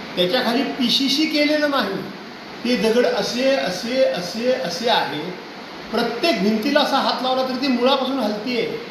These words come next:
कारण त्याला कुठेही जॉईंट नाही, त्याला कुठेही ला-, लाईन आणि लेवल नाही, त्याला सांदमोड म्हणतात. जॉईंट म्हणजे सांदमोड दगडाची असावी लागते, सांदमोड कुठेही नाही.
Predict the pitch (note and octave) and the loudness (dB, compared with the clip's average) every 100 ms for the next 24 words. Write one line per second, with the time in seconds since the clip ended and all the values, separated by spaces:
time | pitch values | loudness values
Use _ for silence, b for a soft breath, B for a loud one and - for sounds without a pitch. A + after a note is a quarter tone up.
0 | - - - - - - G3 G3 G#3+ G#3 | -12 -14 -14 -14 -8 0 2 2 -2 -4
1 | - F3+ G#3 G#3 G#3 F3+ A3+ A3+ E3+ F3 | -2 0 0 0 -4 -2 0 0 0 2
2 | G3 G3 E3+ - - A2+ - - - - | 2 2 0 -4 -8 -12 -12 -14 -14 -14
3 | - - - - - - F#3 F3+ G#3 A3+ | -12 -12 -12 -12 -12 0 4 6 4 2
4 | A3 F3+ G#3+ G3+ G3+ - D3+ D#3+ F3 F3 | 0 -6 -2 0 0 -2 -2 0 2 2
5 | D3+ D#3 F3+ G#3 G3+ G3+ E3 D#3 E3+ G3+ | 2 2 2 2 0 0 -2 0 2 4
6 | G3 F3 - - - - - - - - | 4 2 -2 -8 -12 -12 -14 -12 -12 -8
7 | F3 F#3+ G#3 - G3+ G3 A#3 A#3 A#3+ A#3 | -2 2 2 0 2 2 2 2 2 2
8 | F3+ - D#3 - E3 F3+ G3 F#3+ G3+ - | 0 -2 -4 -4 -4 -2 -2 -2 -4 -4
9 | - E3+ F3 F#3+ G#3+ F3+ E3 F3+ F3+ E3 | -2 0 0 0 0 0 0 0 0 -2
10 | - E3+ D#3 D3+ D3 - C#3+ - - - | -2 -4 -2 -4 -6 -6 -8 -8 -8 -8
11 | - - - F#3 G3 A3 A3 A#3+ A#3+ A3+ | -8 -6 -2 2 2 0 0 2 0 -2
12 | F#3 A3+ A#3 B3+ B3 A#3+ B3+ | -4 -2 2 4 4 4 2